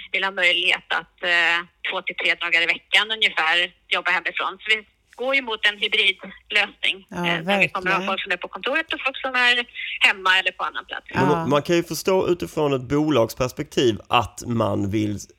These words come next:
Speaker 3: sätta någon sorts standard på grund av, egentligen på grund av kostnaden. Du har, eh, personal som etta på, på, eh, på balans, är det balansräkningen eller
Speaker 2: Nej,
Speaker 3: resultat?
Speaker 2: resultaträkningen.
Speaker 3: Och tvåa är ju hyra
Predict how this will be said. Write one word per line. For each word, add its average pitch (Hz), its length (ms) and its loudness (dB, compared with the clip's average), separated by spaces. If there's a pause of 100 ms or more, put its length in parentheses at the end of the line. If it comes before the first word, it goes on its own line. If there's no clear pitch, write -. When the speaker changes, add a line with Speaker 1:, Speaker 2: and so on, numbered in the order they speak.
(100)
Speaker 3:
sätta - 680 -2
någon 98 160 2
sorts 95 240 -4
standard 98 400 0
på 110 80 -4
grund 107 240 -2
av, 104 320 0 (120)
egentligen 107 560 0 (280)
på 113 80 -6
grund 113 180 0
av 110 60 0
kostnaden. 101 680 -2
Du 107 60 0
har, 117 480 2
eh, 110 60 0
personal 143 600 2
som 123 560 0
etta 104 440 -2
på, 98 580 -2
på, 101 480 -2 (180)
eh, 95 140 -4 (380)
på 107 100 -2
balans, 98 540 -2 (280)
är 110 100 0
det 113 60 -4
balansräkningen 110 720 -2
eller 120 100 -2
Speaker 2:
Nej, 190 120 2
Speaker 3:
resultat? 190 260 -2
Speaker 2:
resultaträkningen. 131 640 -2
Speaker 3:
Och 127 160 2
tvåa 117 600 4
är 98 140 4
ju 90 280 2
hyra 110 540 0